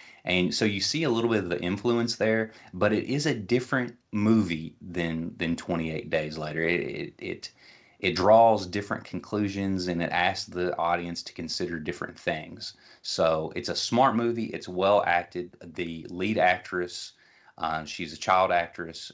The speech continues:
and she was, she was fantastic. I thought she, she did a great job.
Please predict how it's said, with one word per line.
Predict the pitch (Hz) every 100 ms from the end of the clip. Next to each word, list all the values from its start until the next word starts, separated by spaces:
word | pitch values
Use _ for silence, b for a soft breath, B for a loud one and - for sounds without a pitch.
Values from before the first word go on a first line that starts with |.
| _
and | 87 82 78 78 76 -
she | - 117
was, | 196 233 - -
she | - 170
was | 214
fantastic. | - 107 - 85 80 - _ -
I | -
thought | -
she, | - 92 82 78 80 -
she | -
did | 80 80
a | 78
great | - 92 85
job. | 87 80 80 76